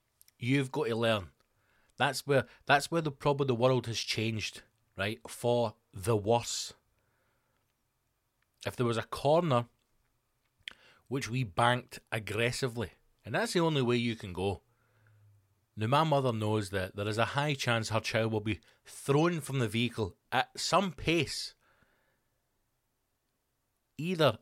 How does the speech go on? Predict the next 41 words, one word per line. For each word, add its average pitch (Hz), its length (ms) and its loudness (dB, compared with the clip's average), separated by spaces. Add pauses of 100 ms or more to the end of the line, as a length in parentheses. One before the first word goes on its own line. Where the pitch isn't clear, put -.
injuring 151 420 0
himself, 113 460 0 (220)
potentially 139 560 -2
killing 120 360 -2
himself, 107 400 -2 (240)
but 339 100 -6
she's - 200 -2
got - 160 -12
no 71 140 -8
option. 82 440 -4 (560)
She's 160 200 -8
a 165 60 2
busy 165 280 0
woman. 180 340 4 (560)
She's - 200 -8
got 131 140 2
to 113 80 0
get 104 200 0
her 104 60 0
weigh-ins 127 360 2
to 127 100 -4
either 110 240 2
the 101 60 -2
grandparents 143 720 0
or 101 80 -4
to 85 120 -8
nursery 135 500 2
or 82 160 -2
to - 80 -18
playgroup. 135 500 0
She's - 100 -8
got 131 100 -2
to 117 60 -2
get 98 160 -4
to 95 80 -4
work. 131 280 0 (180)
She's 135 240 -4
a 127 100 2
busy, 143 320 2
busy 110 300 0
woman. 110 300 0